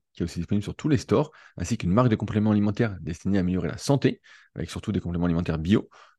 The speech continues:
Mon site, rudicoya point com, sur lequel vous allez pouvoir retrouver mes suivis coaching à distance que je propose. Donc, c'est pas juste des programmes, c'est des suivis. On m'a encore demandé juste avant.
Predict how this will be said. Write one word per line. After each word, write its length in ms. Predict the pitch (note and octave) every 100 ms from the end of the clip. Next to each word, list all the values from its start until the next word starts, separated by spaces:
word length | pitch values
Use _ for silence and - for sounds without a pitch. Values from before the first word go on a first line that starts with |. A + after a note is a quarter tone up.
| E2
Mon 120 | F2+
site, 300 | - G3+ - -
rudicoya 460 | F2 A2 G#2+ A2
point 140 | G2+ E2+
com, 260 | B2+ G#3+ - - - _
sur 120 | F#2+
lequel 140 | A2+
vous 40 | G2+
allez 140 | F2
pouvoir 260 | - G2 E2
retrouver 460 | F2+ - G#2 A#2 - _ _ _ _ _ _ -
mes 220 | F#2+ F#2+
suivis 300 | F2 - C3
coaching 260 | B2+ A#2+ B2
à 60 |
distance 200 | A2+ B2
que 120 | A2+ G2+
je 40 |
propose. 280 | - C3+ D3+
Donc, 160 | G2+
c'est 120 | - -
pas 140 | F#2+
juste 160 | A2 A2
des 80 |
programmes, 220 | G#2+ G#2+ G#2
c'est 120 | E2
des 60 |
suivis. 320 | E2 - G2 C3+
On 60 |
m'a 120 | E2+ E2+
encore 200 | F2 F2+
demandé 280 | E2 F2
juste 220 | F2 D#2+ E2
avant. 240 | F2+ G#2+